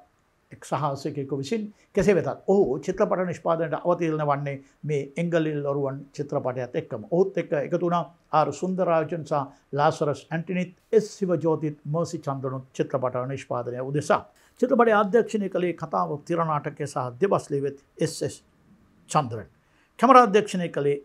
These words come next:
එන් සල්වදුරේ, සංස්කරණය කළේ එස් වී චන්ද්‍රන්,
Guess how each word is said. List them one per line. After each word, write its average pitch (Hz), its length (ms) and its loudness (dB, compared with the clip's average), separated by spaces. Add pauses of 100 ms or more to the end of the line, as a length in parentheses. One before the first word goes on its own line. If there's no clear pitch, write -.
එන් 151 140 -4 (140)
සල්වදුරේ, 147 680 2 (340)
සංස්කරණය 202 560 0
කළේ 151 220 -4 (220)
එස් - 140 -8
වී 139 120 -4 (320)
චන්ද්‍රන්, 110 320 -2